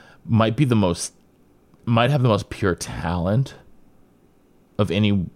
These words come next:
of any team in the country. I love, you know, I, I've been talking about them for ages. I feel like the Yankee brothers, um, at, at wide receiver. They still have Pierre Strong at running back.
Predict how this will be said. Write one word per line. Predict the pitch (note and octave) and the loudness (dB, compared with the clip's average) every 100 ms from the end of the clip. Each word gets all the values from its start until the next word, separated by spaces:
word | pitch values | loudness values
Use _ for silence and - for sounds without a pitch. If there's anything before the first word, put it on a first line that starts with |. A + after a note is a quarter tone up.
| - | -4
of | F#2+ | -2
any | F#2+ F#2 | 0 -2
team | - F#2 | -2 -2
in | E2 | -2
the | - | -4
country. | G2 F2+ - F#2 F2 | -4 -4 -2 -4 -2
I | F#2 | -2
love, | E2+ F2 E2+ E2+ - | 0 0 0 -4 -4
you | G#2 | -2
know, | F2 | 0
I, | D#2 F#2+ C#2+ | 0 -2 -2
I've | F#2 | -2
been | G2+ | -2
talking | G2+ G2 | -2 0
about | F#2 | 0
them | F2 | -2
for | F2 | -2
ages. | - E2+ E2 | -4 -4 -4
I | |
feel | E2+ F2 | -2 -2
like | E2+ | -2
the | E2+ | -2
Yankee | E2+ E2+ E2+ | -2 -2 -2
brothers, | E2+ F2 E2 E2 - - - - _ _ _ - | 0 2 2 0 -4 -12 -20 -20 _ _ _ -2
um, | F2+ E2+ D#2+ D#2 - - _ _ _ _ - | 0 0 0 -4 -6 -12 _ _ _ _ -4
at, | F#2+ D2+ | -2 0
at | F2+ | 0
wide | E2+ F2+ | 0 0
receiver. | E2+ - F2 E2 E2+ - - - - | -2 -4 -4 -2 -4 -6 -16 -14 -6
They | F#2+ | -2
still | - G2 | 0 0
have | |
Pierre | - G2+ F2+ | 0 0 0
Strong | - F2 E2+ | 0 0 0
at | |
running | C#2+ E2 D#2+ | -2 -2 -2
back. | D2+ D#2 D#2+ | -4 -6 -8